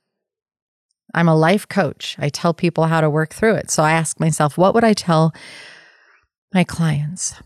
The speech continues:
the people that I work with?" And the answer comes back, self-care, giving themselves permission to take a break, taking things off of their plate as much as possible so that they can breathe, asking for help,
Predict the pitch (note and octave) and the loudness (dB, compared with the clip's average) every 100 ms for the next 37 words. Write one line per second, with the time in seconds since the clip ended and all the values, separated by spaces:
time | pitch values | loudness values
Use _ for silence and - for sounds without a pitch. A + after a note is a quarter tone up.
0 | _ _ - F3+ G3 G3 F3+ E3+ E3 F#3 | _ _ -2 0 0 0 0 0 0 0
1 | G3+ C#3+ D3 D#3+ E3 E3 E3+ - E3 E3 | -2 -4 -4 0 2 2 2 0 -2 0
2 | D#3+ D3+ D#3 E3+ - - - D#3+ D3+ - | 0 2 0 0 -8 -8 -2 0 0 -2
3 | D#3 D#3+ G3 - _ _ _ _ _ _ | -6 -6 -6 -14 _ _ _ _ _ _
4 | _ - E3 D#3 D#3 D3+ - D3 - - | _ -2 2 4 2 2 0 -2 -4 -2
5 | D#3 D3+ D3+ - D#3+ D#3 F3+ F#3+ _ _ | 2 4 2 2 0 0 0 -4 _ _
6 | _ - D#3 D#3+ D3 C#3+ C3+ F#3 A3 - | _ -10 -4 -2 -2 0 0 -2 -4 -14
7 | _ _ - - F3+ E3+ E3+ - D#3+ D#3+ | _ _ -6 -2 0 2 2 2 2 2
8 | - C#3+ D3+ D#3+ D3+ C#3+ - C#3+ D3+ - | 2 -2 -2 -4 -2 0 0 0 -4 -8
9 | - D#3 D#3 D#3+ E3 - - C#3 - F3 | -8 -4 -2 -2 -4 -6 -4 -4 -2 -2
10 | G3 - E3 D3+ D3+ D#3+ D3 C#3 E3+ F3+ | -2 0 -2 -2 -4 -2 -4 -4 -6 -8
11 | - _ _ _ _ _ _ _ - F3+ | -12 _ _ _ _ _ _ _ -6 -2
12 | E3 - - E3+ D#3 D#3 D3+ C#3+ D3 F#3 | -2 -2 -2 -4 -2 0 -2 -2 -2 -2
13 | A3+ | -6